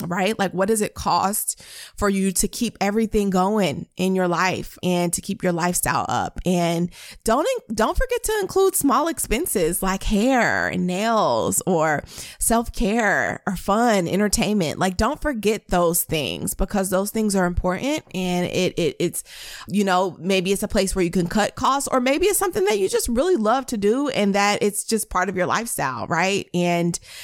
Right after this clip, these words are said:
one good thing I always say about entrepreneurship is that we can just, we can go out and make more money, right? We are not a tree. We are not planted. We are not stuck at a certain amount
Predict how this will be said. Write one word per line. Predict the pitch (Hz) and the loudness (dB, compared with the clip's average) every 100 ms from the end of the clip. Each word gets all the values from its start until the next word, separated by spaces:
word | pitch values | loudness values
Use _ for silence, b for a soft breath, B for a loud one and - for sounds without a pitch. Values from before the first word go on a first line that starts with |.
| B B B | B B B
one | - 226 294 254 | 0 2 2 2
good | 254 | 0
thing | 233 208 196 | 0 0 0
I | 214 196 | 0 2
always | 196 196 226 | 2 0 -2
say | 226 214 | 0 0
about | 190 - | 0 0
entrepreneurship | 190 196 - 180 175 196 233 233 240 | -2 -2 -2 2 2 2 2 2 0
is | - 202 180 | 0 -2 2
that | 185 185 - | 2 2 2
we | 196 247 | -2 0
can | 330 302 | 2 2
just, | 294 294 - - | 4 2 2 0
we | 226 | 0
can | 240 294 240 | 2 0 2
go | 240 | 4
out | 233 - | 2 2
and | 220 | 0
make | 220 214 | 0 2
more | 214 208 | 2 4
money, | 220 202 156 - _ _ _ _ _ _ _ _ - | 4 2 0 -4 _ _ _ _ _ _ _ _ -4
right? | 190 190 202 | 0 2 2
We | 196 214 | 2 2
are | 190 | 2
not | 185 208 208 - | 2 2 0 0
a | 196 | 0
tree. | 185 - 202 220 233 | 0 2 2 2 2
We | 196 185 | 2 2
are | 180 | 2
not | 175 - - | 2 0 -2
planted. | 214 196 220 254 226 | -2 0 2 2 2
We | 208 | 2
are | 185 | 2
not | 185 180 - | 2 2 0
stuck | - - - 214 262 - | 0 0 2 2 0 0
at | 185 | 0
a | 185 | 2
certain | 202 - 185 | 0 0 2
amount | 180 175 185 269 | 2 2 2 2